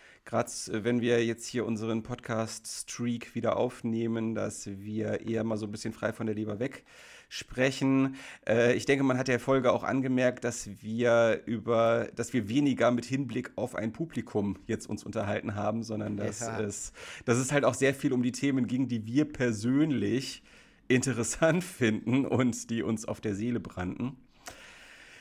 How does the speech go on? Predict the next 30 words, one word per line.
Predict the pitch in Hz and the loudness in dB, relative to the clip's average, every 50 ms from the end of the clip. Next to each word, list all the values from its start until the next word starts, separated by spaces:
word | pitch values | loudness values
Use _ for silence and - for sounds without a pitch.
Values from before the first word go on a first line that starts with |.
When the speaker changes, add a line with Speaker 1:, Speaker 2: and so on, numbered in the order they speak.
| - - _ _ | -20 -20 _ _
Speaker 1:
Genau, | - 123 120 127 123 117 110 101 95 92 98 - - - | 0 2 4 6 6 6 6 4 4 0 -2 -6 -8 -6
die | 123 | -6
sind | 110 113 123 120 120 - | -2 -2 -2 -4 -2 -2
wir | 120 110 107 104 | 0 2 2 2
jetzt, | 107 101 101 - - - - - | 2 0 -2 -6 -10 -10 -8 -6
äh, | - 95 101 98 - | -4 -2 -2 -2 -2
losgeworden. | - 104 117 139 156 - - 147 127 120 131 139 135 123 123 135 135 131 127 | -2 -2 -2 -2 -2 -2 -4 -4 0 4 6 6 6 6 4 2 0 0 0
Äh, | - - 110 117 117 113 117 117 113 | 0 2 2 4 4 4 4 2 2
ich, | - - 135 - - | 0 -2 -4 -6 -4
in | - 117 | -2 0
der | 117 117 | 2 2
nächsten | 120 127 127 - 117 | 2 0 -2 -4 -4
Folge | - 123 117 113 113 107 | -2 -2 0 0 -2 -4
wird | 117 | -4
es | 117 110 | -6 -4
dann | - 120 113 104 | -4 -4 -4 -2
wieder | 113 113 113 - | -2 -2 0 0
um | 110 107 | 0 0
ein | 104 - - - | -2 -2 -2 0
Oberthema | 107 127 143 143 160 160 156 - - - 147 143 135 131 127 127 | 4 4 4 4 4 0 0 0 -4 -4 -4 -2 -2 0 -2 -2
gehen, | 120 117 120 127 123 123 123 113 | -4 -4 -4 -2 -2 -2 -2 -2
was | 120 120 120 - - - | -4 -6 -8 -10 -10 -2
wir | 117 117 117 113 | 0 0 2 2
Speaker 2:
Mhm. | 113 117 120 139 - - 113 117 | 0 -2 -4 -4 -4 -4 -2 0
Speaker 1:
noch | 120 143 143 - | 0 0 0 0
nicht | 143 135 - - - | -4 -6 -6 -2 0
haben, | 123 123 135 143 151 147 147 143 139 | 2 4 6 4 4 4 2 0 0
aber | - - 123 123 127 135 120 123 123 123 | 0 0 2 4 4 4 4 2 0 0
sicherlich, | 120 110 123 127 - 131 120 113 110 110 113 120 113 - - - - - | 0 -2 -8 -6 -4 -2 -2 -2 0 0 -2 -2 -4 -8 -12 -12 -10 -4
äh, | - 107 107 107 107 107 107 | -2 0 2 2 2 0 0